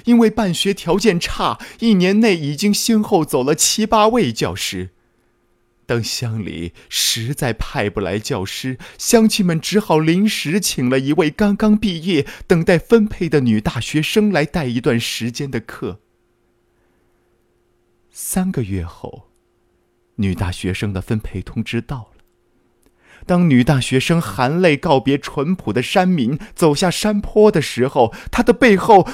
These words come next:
突然传来了孩子们朗朗的读书声。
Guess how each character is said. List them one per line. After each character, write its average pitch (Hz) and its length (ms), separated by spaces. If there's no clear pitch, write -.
突 254 320
然 202 180
传 196 340
来 208 180
了 202 80
孩 190 340
子 233 140
们 196 220
朗 196 280
朗 165 220
的 175 100
读 185 320
书 214 340
声。 147 380